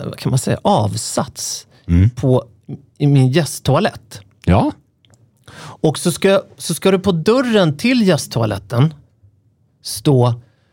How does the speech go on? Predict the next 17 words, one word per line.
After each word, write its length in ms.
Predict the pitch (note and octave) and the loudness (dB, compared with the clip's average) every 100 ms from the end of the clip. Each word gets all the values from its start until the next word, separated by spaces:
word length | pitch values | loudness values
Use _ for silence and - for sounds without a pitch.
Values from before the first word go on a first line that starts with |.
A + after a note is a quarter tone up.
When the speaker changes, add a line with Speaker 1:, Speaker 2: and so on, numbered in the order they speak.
| _ _ | _ _
Speaker 1:
skryt 1000 | - - - G#3 A#3 A#3 G3+ _ - - _ - | -10 -10 -2 0 2 0 -4 _ -20 -20 _ -2
och 240 | C#3 - | -2 -2
skit. 640 | - - - - _ - - _ _ _ _ | -6 -4 -4 -8 _ -20 -20 _ _ _ _
Speaker 2:
Ja, 300 | F#2+ B2 D#3 | 0 2 2
snyggt. 720 | B2+ - E3+ D#3+ - - - _ _ _ _ _ _ _ | 0 0 0 0 -4 -16 -18 _ _ _ _ _ _ _
Snyggt. 360 | - - E3 D#3 | -12 0 2 2
Speaker 1:
Så 80 | G3 | 0
att 120 | F#3+ | 0
man 120 | G3 | 0
liksom 340 | F3+ - F3 D3+ | 0 0 -2 -2
tar 260 | - F#3 - | -2 -4 0
udden 560 | G#3 A#3+ F#3 E3 E3+ - | 0 2 2 2 2 0
av, 420 | C3 A#2+ A#2 G#2+ _ _ | 0 4 2 0 _ _
för 120 | C#3+ | 0
det 120 | E3 | 2
är 240 | E3+ F#3+ F3 | 2 2 2
ju 200 | C#3+ | 0